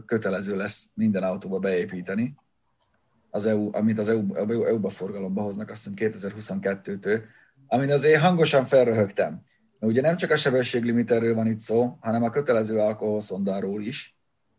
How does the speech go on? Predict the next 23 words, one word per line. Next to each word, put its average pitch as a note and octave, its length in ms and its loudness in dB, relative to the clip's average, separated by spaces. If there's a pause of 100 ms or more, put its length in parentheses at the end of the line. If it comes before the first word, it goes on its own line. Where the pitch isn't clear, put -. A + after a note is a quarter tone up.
csak - 120 -16
az G2 120 -8
úgy G#2 240 -8 (300)
by A2+ 220 4
the G#2 100 -2
way. G2+ 280 -2 (1080)
Ugye A#2 180 2
a A#2 60 0
táblafelismerővel, A2 1300 2 (100)
meg G2+ 140 -8
majd G#2 220 -2
a G#2+ 40 -4
G B2+ 220 -8
P G#2 240 -4
S - 200 -8 (120)
szerint G#2 420 -4
megadott, G2 480 -2
vagy F2+ 140 -4
a F#2+ 80 -4
térkép G#2 460 0
alapján G2+ 560 -2
belőtt G#2 460 -2
sebességhatárokat A#2 1080 -2